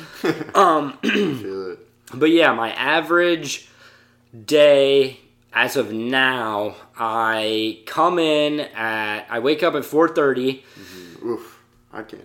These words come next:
Speaker 2: I
Speaker 1: I guess you're
Speaker 2: have
Speaker 1: used to it, but
Speaker 2: my
Speaker 1: still.
Speaker 2: coffee already ready to go the
Speaker 1: Oh,
Speaker 2: night
Speaker 1: nice.
Speaker 2: before. It's set on the timer, so it,
Speaker 1: <laughs>
Speaker 2: it's, it's ready for me when I wake up.
Speaker 1: That's
Speaker 2: Um,
Speaker 1: awesome.
Speaker 2: I'll have a little breakfast. I usually do oatmeal, um,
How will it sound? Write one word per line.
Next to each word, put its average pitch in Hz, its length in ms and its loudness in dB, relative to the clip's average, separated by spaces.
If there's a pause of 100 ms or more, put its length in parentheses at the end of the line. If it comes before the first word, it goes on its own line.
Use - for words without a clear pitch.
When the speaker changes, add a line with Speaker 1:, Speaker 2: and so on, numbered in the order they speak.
(100)
Speaker 2:
I 123 220 4
Speaker 1:
I 131 40 6
guess 131 80 0
you're 151 80 4
Speaker 2:
have 147 300 4
Speaker 1:
used 143 140 2
to 98 80 -2
it, 95 80 -4
but 92 80 -10
Speaker 2:
my 139 560 4
Speaker 1:
still. 127 180 -4
Speaker 2:
coffee 170 560 2
already 147 320 2
ready 160 240 2
to 175 80 -2
go 147 560 2
the - 60 -12
Speaker 1:
Oh, - 80 -2
Speaker 2:
night 123 140 -2
Speaker 1:
nice. 135 80 -4
Speaker 2:
before. 139 340 -2
It's 131 160 -2
set 143 180 0
on 139 140 0
the 156 80 -2
timer, 117 500 -2
so 120 260 -2
it, 113 260 -2
Speaker 1:
<laughs> - 0 -
Speaker 2:
it's, 120 240 -6
it's 131 220 -2
ready 135 360 0
for 139 320 0
me 120 480 -2 (420)
when 120 140 -4
I 123 100 2
wake 127 300 0
up. 113 240 0
Speaker 1:
That's 117 160 -10
Speaker 2:
Um, 113 40 -4
Speaker 1:
awesome. 101 560 -4
Speaker 2:
I'll 123 120 -6
have 120 180 0
a 120 40 -2
little 135 280 2
breakfast. 123 640 -4
I 123 40 -2
usually 131 440 -4
do 131 220 -2
oatmeal, 135 720 -4
um, 104 440 -10